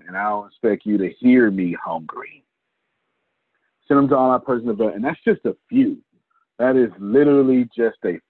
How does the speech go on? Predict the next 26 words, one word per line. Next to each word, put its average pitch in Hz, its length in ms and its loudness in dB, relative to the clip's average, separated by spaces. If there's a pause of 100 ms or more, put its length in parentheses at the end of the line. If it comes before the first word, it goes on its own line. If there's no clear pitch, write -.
few. 104 320 0 (120)
The - 100 0
point, - 420 -2
let 147 160 2
me 170 100 0
tell 180 180 0
you 175 160 0
why. 135 280 0 (2500)
I 107 80 -2
didn't 113 320 2
know 117 280 2 (100)
Tempest 101 340 -8
was 92 160 -10
going 87 380 -4
to 90 80 -8
read 92 280 0
that, 104 300 0
but 104 260 0
it, 107 220 0
it 113 160 2
is 104 140 -2 (100)
in 107 180 -2
alignment 110 640 -2
with 95 160 -12
what 95 160 -8
I'm 95 140 -12